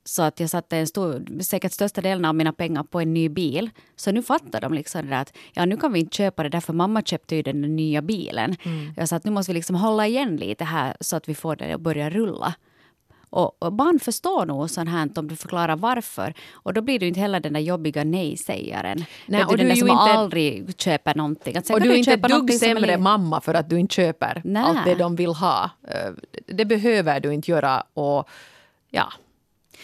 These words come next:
Speaker 1: Men det kommer att ordna sig. Jag vet att det just nu känns som ett, ett berg som är helt omöjligt att, att bestiga och det
Speaker 2: Mm.
Speaker 1: känns som helt oöverkomligt att på något vis reda upp den här härvan på femtontusen euro. Men det går att göra.
Speaker 2: Så
Speaker 1: Men
Speaker 2: länge
Speaker 1: grej-,
Speaker 2: du slutar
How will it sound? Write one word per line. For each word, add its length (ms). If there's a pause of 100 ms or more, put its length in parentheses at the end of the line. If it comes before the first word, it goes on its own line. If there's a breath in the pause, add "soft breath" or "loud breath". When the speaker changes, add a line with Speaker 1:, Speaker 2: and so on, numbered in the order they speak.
(380 loud breath)
Speaker 1:
Men 100
det 60
kommer 240
att 80
ordna 340
sig. 140
Jag 60
vet 180
att 80
det 60
just 180
nu 120
känns 260
som 140
ett, 160
ett 120
berg 300
som 200
är 40
helt 240
omöjligt 520
att, 160
att 100
bestiga 520
och 180
det 60
Speaker 2:
Mm. 120
Speaker 1:
känns 180
som 80
helt 280
oöverkomligt 640
att 260
på 80
något 100
vis 180
reda 200
upp 160
den 120
här 80
härvan 300
på 100
femtontusen 720
euro. 260
Men 140
det 80
går 260
att 120
göra. 320 (340 loud breath)
Speaker 2:
Så 120
Speaker 1:
Men 80
Speaker 2:
länge 180
Speaker 1:
grej-, 100
Speaker 2:
du 100
slutar 480